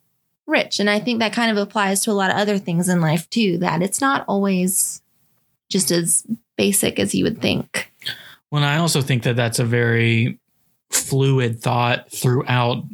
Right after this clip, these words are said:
Speaker 2: all of Disney parks as well.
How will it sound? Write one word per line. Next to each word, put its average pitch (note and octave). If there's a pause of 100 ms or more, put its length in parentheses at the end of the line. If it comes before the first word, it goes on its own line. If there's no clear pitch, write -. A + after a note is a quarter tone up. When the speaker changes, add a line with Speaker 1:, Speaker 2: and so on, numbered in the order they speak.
(140)
Speaker 2:
all B2+
of - (280)
Disney B2+
parks C#3
as C3+
well. C3+